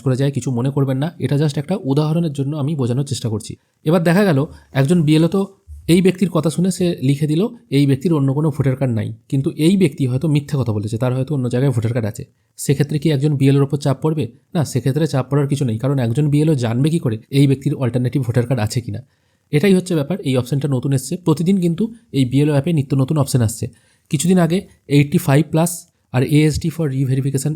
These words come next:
এই অপশনটাও এসেছিল। এইটটি ফাইভ প্লাস মানে যে সমস্ত ভোটারদের বয়স পঁচাশি বছরের ওপরে, তারা যে বেঁচে আছে সেটা জানার জন্য একজন বিএলওকে তাদের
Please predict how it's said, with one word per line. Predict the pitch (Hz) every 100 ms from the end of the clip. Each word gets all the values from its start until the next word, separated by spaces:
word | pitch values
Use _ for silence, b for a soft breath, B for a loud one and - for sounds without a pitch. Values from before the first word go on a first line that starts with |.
| -
এই | 127
অপশনটাও | 120 135 139 135
এসেছিল। | - 139 143
এইটটি | 139 165
ফাইভ | - 147 151
প্লাস | 160 151
মানে | 143 151 -
যে | 127
সমস্ত | 131 151 147 170 165 B B - 113
ভোটারদের | 139 156 151 143
বয়স | 123 151 - b b _
পঁচাশি | 147 143 147 165
বছরের | 160 160 151
ওপরে, | 123 143 120 123
তারা | 127
যে | 135
বেঁচে | 135 123 127 156
আছে | 131 - 147
সেটা | - 139 135
জানার | 123 127 143
জন্য | 147 143 170
একজন | 123 113 131
বিএলওকে | 120 127 135 143
তাদের | 127 135